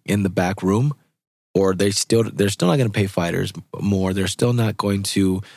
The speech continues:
give them insurance, health insurance. They're still not gonna make them official employees. They're gonna keep them as subcontractors. So all that's gonna stay the same. Only thing that's gonna change is that there's no more public hands in it. There's no more,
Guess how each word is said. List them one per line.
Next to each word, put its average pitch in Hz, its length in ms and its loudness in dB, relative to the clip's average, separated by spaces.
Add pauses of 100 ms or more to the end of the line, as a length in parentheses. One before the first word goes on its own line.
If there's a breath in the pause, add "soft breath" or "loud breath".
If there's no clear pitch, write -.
(460 loud breath)
give 107 140 2
them 110 80 2
insurance, 92 480 0
health - 220 -2
insurance. 95 340 -2
They're 143 80 -4
still 117 200 0
not 110 100 0
gonna 101 160 -2
make 95 220 0
them 98 240 -2
official 98 420 -2
employees. 90 520 -2
They're 92 80 -8
gonna 92 140 -4
keep 107 180 -2
them 107 60 -2
as 98 100 -2
subcontractors. 92 640 -4
So 92 140 -4
all 147 220 0
that's 135 200 -2
gonna 107 160 -4
stay - 180 -2
the 92 80 -4
same. - 220 -6 (640 loud breath)
Only 156 160 2
thing 170 100 2
that's 139 120 0
gonna 110 160 -2
change 131 420 -2 (880)
is 104 100 0
that 98 120 0
there's 104 180 0
no 101 160 0
more 117 240 0 (960)
public 117 380 0
hands 101 440 0
in 87 80 -2
it. - 120 -8
There's 95 180 -4
no 101 160 2
more, 104 300 2